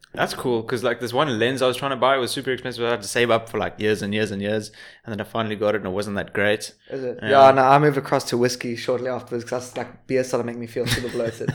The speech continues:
Speaker 1: <laughs> Yeah.
Speaker 2: And it's like, this is the kind of conversation that the two guys were having. And at
Speaker 1: Mm.
Speaker 2: one point, the one guy goes, "Words, words speak."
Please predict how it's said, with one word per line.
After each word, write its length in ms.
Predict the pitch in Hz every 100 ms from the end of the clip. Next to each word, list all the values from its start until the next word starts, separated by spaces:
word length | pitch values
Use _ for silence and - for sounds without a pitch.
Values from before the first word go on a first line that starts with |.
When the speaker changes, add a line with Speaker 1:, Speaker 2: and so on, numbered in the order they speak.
| -
Speaker 1:
<laughs> 140 | 220 -
Yeah. 140 | 175 -
Speaker 2:
And 100 | 131
it's 120 | 120
like, 140 | 143
this 120 | 147 160
is 40 |
the 80 | 175
kind 180 | 170 156
of 60 |
conversation 560 | 151 147 127 135 127 139
that 240 | 120 120
the 80 | 127
two 400 | 123 143 131 127
guys 300 | 123 120 120
were 60 | 117
having. 440 | 127 123 120 123
And 120 | 123
at 80 | 127
Speaker 1:
Mm. 20 |
Speaker 2:
one 180 | 131 139
point, 600 | 131 139 127 123 - -
the 180 | 110 -
one 220 | 127 127
guy 140 | 127 123
goes, 320 | 123 117 117
"Words, 340 | 120 127 123
words 240 | 127 123 117
speak." 420 | - 151 - -